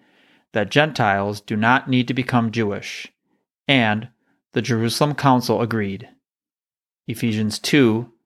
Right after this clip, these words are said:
eleven through eighteen tells us this. Therefore,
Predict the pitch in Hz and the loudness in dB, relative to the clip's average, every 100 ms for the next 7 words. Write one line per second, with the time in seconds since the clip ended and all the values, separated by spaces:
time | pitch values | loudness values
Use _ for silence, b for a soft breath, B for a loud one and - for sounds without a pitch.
0 | _ _ 113 107 120 143 135 131 127 - | _ _ -2 0 0 0 2 2 0 -2
1 | 101 98 110 _ _ - 123 107 107 - | -2 -4 -10 _ _ 0 2 4 0 0
2 | 113 101 - - - - - - _ - | 0 0 -4 -10 -12 -20 -20 -20 _ -20
3 | _ _ _ _ _ _ _ _ - 120 | _ _ _ _ _ _ _ _ -2 2
4 | 131 127 101 98 - | 4 2 -6 -8 -16